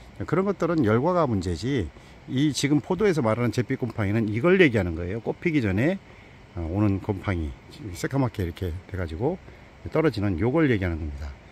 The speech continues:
그러니까 다른 약을 쓸데없이 칠 필요가 없다는 거죠. 어, 잿빛 곰팡이, 오늘은 포도원의 잿빛 곰팡이에 대해서 말씀드렸습니다.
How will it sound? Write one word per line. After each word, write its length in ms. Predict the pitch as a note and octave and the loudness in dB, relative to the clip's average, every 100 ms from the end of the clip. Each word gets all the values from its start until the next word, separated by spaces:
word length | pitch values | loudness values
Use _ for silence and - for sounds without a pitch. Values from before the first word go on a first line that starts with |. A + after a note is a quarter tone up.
| - - | -20 -20
그러니까 280 | - G#2+ A2+ | -12 -8 -6
다른 380 | G#2+ - A#2 A#2+ | -6 -2 -2 0
약을 460 | F#2 F2+ F2+ A2 G#2 | -2 -2 -4 -4 -6
쓸데없이 640 | - B2 B2 - A2 C3+ - - - - | -8 -6 -6 -6 -8 -10 -12 -20 -20 -14
칠 220 | - D3+ | -8 -8
필요가 260 | - A#2 | -6 -6
없다는 340 | F2+ - A2 F2+ | -6 -6 -6 -6
거죠. 220 | D#2+ E2 | -8 -10
어, 1000 | D2 D2+ - - - - - - - - - | -12 -14 -18 -20 -20 -20 -20 -20 -18 -16 -8
잿빛 240 | G#2 A2 | -6 -6
곰팡이, 320 | A2+ - G2+ | -8 -4 -2
오늘은 380 | E2+ G#2 G#2+ G#2+ - - - - - | -2 -2 0 -2 -6 -18 -20 -20 -8
포도원의 560 | B2+ C3+ A#2 G#2 A2 C#3+ | -4 0 0 0 -2 -2
잿빛 280 | A2+ A2 | -4 -4
곰팡이에 400 | G#2 F#2+ A2 F#2+ | -4 -2 0 0
대해서 440 | F2 F2+ E2 A2 C3 - - - - - | 0 -2 -2 -4 -6 -8 -20 -20 -16 -8
말씀드렸습니다. 920 | F2+ G2 F2 F#2+ - F#2+ G2 G2+ | -6 -6 -4 -6 -4 -4 -2 -2